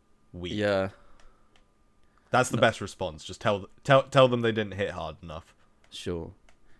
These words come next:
Speaker 2: Yeah, I,
Speaker 1: That's,
Speaker 2: I
Speaker 1: that's
Speaker 2: do.
Speaker 1: how you spot a true Brit.
Speaker 2: <laughs> I do,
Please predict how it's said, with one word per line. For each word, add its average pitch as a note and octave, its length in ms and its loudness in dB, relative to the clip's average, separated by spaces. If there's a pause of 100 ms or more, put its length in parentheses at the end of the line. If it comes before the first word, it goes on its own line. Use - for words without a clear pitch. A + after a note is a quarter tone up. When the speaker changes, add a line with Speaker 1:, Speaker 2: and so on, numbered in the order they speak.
Speaker 2:
Yeah, G2 260 4
I, G2+ 120 6
Speaker 1:
That's, - 120 0
Speaker 2:
I F#2+ 140 4
Speaker 1:
that's A2 240 2
Speaker 2:
do. G#2+ 60 4
Speaker 1:
how - 40 6
you G#2+ 160 -2
spot G2+ 440 0
a F#2+ 120 -8
true G2+ 280 -4
Brit. E2+ 320 -6 (300)
Speaker 2:
<laughs> - 1300 -14
I F#2+ 100 -4
do, G#2+ 400 -2